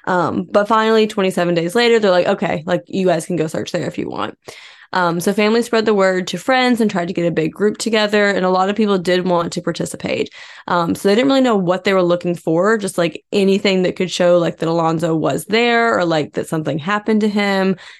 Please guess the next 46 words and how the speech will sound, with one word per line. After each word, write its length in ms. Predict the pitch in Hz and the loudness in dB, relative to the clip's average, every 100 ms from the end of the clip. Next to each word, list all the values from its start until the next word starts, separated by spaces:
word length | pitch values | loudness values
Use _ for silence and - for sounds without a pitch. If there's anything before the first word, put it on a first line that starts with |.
| _ | _
you 160 | - 175 | -2 0
know, 280 | 107 120 - 190 185 - - - | 0 -4 -8 -16 -18 -18 -20 0
anything 400 | 226 233 208 185 | 4 4 2 2
they 120 | 175 | 0
can 140 | 175 170 | -2 -4
find 300 | - 87 180 | -4 -4 -4
at 80 | |
this 140 | 175 160 | -6 -8
point. 340 | 175 - - - - - - - _ _ | -6 -4 -6 -12 -20 -20 -20 -20 _ _
And 160 | - 196 | -4 -2
so 140 | 208 | 2
in 80 | 202 | 4
one 100 | 220 | 4
of 80 | 254 | 2
the 80 | 277 | 0
fields, 360 | 269 202 208 | 2 2 2
there 120 | 202 196 | 0 2
was 180 | 185 | 2
a 80 | 196 | 2
white 320 | 185 170 175 | 2 0 0
shed 420 | - 180 170 190 190 | -2 0 0 0 0
that, 140 | 175 | 0
like, 220 | 160 156 - | 0 -2 -4
is 100 | 175 | -2
no 160 | 170 | 0
longer 300 | 165 165 160 | 0 0 -2
there 240 | 180 240 254 | 0 2 2
now. 420 | 254 240 233 226 | 2 2 2 2
Um, 340 | - 175 165 | 0 0 0
but 120 | 165 185 | 0 -2
at 80 | |
the 80 | 175 | -2
time, 400 | 175 - 247 240 | -6 -2 0 2
a 40 | 208 | 2
lot 200 | 185 185 | 2 0
of 40 | |
the 60 | 180 | 0
volunteers 580 | 175 175 185 180 175 | 0 0 0 0 0
thought 260 | 170 170 165 | 0 -2 -2
that 100 | 170 | -2
that 180 | 165 165 | -4 -4
shed 300 | - 175 165 | 0 2 2
needed 260 | 170 165 | 2 2
to 80 | 160 | 0
be 140 | 165 151 | -2 -2
searched, 500 | - - 214 - | -2 -4 -4 -6